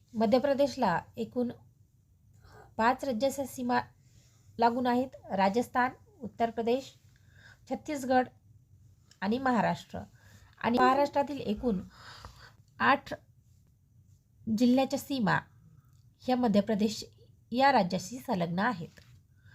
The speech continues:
तर मध्य प्रदेशची राजधानी आहे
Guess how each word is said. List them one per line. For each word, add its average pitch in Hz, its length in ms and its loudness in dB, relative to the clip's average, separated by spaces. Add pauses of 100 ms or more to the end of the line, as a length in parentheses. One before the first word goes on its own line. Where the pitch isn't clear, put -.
(2000)
तर 240 240 4
मध्य 214 240 2
प्रदेशची 269 840 -6
राजधानी 233 500 2
आहे 220 280 0